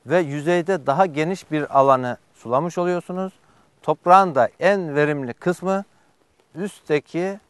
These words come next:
yirmi otuz santim arasındaki tabaka. E, sadece o, halbuki kökler taç hizasından daha uzağa dağıldığı halde kök gövde dibini suluyor. Orada ciddi bir hata yapıyorlar.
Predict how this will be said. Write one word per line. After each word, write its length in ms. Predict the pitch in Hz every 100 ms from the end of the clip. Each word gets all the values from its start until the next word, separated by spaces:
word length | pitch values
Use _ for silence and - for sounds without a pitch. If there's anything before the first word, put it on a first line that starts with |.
| _ _ _ _ _ _
yirmi 420 | 127 165 175 185 190
otuz 340 | 156 - 202
santim 420 | - 151 131 135
arasındaki 840 | 139 139 - 131 120 113 143 170 214 _ _ _ _
tabaka. 480 | 185 175 - 98 82 _ _ _ _ _ _ -
E, 80 |
sadece 560 | 135 - 196 180 165 175
o, 220 | 170 180 - _
halbuki 500 | 139 156 190 - 170 _
kökler 440 | - 156 - 180 190 _ -
taç 300 | 190 - 156
hizasından 560 | 151 151 - 180 190
daha 200 | 165 170
uzağa 340 | 143 131 123 110 110
dağıldığı 420 | 131 135 135 180
halde 460 | 175 175 180 190 - _ _ _ _
kök 280 | - 180 -
gövde 360 | 151 160 185 156
dibini 260 | 147 143
suluyor. 420 | 120 113 123 165 202 _ _ -
Orada 300 | 170 175 156
ciddi 340 | 170 170 143
bir 40 |
hata 280 | 135 131 156
yapıyorlar. 460 | 170 165 175 180